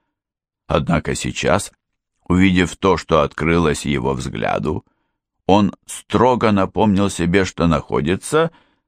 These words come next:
в современном американском парке. Поселение Блейкни, по крайней мере, та его часть, что он мог видеть, напоминало такие древние колонии, как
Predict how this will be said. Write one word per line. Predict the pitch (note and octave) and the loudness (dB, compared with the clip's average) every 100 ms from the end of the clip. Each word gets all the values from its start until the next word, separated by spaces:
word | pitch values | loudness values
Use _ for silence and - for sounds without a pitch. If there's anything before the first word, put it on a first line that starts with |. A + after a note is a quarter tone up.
| _ _ | _ _
в | - | -6
современном | F#2 F2 F2 E2 E2 E2+ F2+ G2 G#2+ A2+ - | 0 2 4 4 4 2 2 2 0 -2 -2
американском | F#2 F#2 F#2+ F#2+ E2+ D#2 D2+ D#2 - - E2+ F2+ | 2 2 2 0 0 0 2 0 -4 0 2 0
парке. | - G1+ G1+ - A#1+ A1+ - _ _ _ _ _ _ _ _ - - - | 0 -2 -2 -4 -6 -6 -10 _ _ _ _ _ _ _ _ -20 -16 -2
Поселение | G#2 F#2 G2+ C3+ D3+ C3 G2+ | 0 2 0 0 0 0 0
Блейкни, | D#2+ E2 D2+ C#2+ B1 F2+ A2 - _ _ _ - | 2 2 2 -2 0 0 0 -4 _ _ _ -4
по | F2 | -2
крайней | F#2+ F2+ F2+ | 2 2 2
мере, | F2+ F2+ F2 | 2 2 0
та | D#2+ F2 | 0 2
его | E2 D#2+ D#2 | 2 2 -2
часть, | D#2 D2+ D2+ | 0 -2 -2
что | - D2+ | -2 0
он | C#2+ D2+ | 2 2
мог | D2+ C#2+ | 0 -2
видеть, | C#2 D2+ D2+ F2+ - - _ _ _ - - | -4 -2 0 -2 -6 -20 _ _ _ -20 -2
напоминало | F#2 F2+ G2+ G2 G#2 G#2+ G2 G2 - _ | 0 2 4 4 2 2 0 -2 -6 _
такие | G2 F2 - A#2+ D#3 | 0 0 0 0 0
древние | D#3 D#3+ D3+ D3+ D3+ D3 | 0 0 0 0 -2 -2
колонии, | C#3 C3 A#2+ C3 B2+ A#2+ | 0 0 0 0 2 0
как | - G2 - | 2 0 0